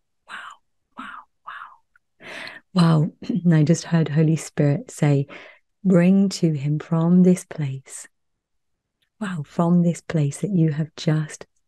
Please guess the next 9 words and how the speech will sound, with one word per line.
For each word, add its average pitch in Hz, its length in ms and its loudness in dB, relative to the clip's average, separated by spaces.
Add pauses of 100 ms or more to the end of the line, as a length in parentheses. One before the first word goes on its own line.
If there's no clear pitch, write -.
(240)
told 170 420 0
Jesus 156 520 0
you 160 120 0
want 156 220 0
to 147 100 -8
be - 220 -2
with 147 180 0
him 165 160 2
in, 147 380 0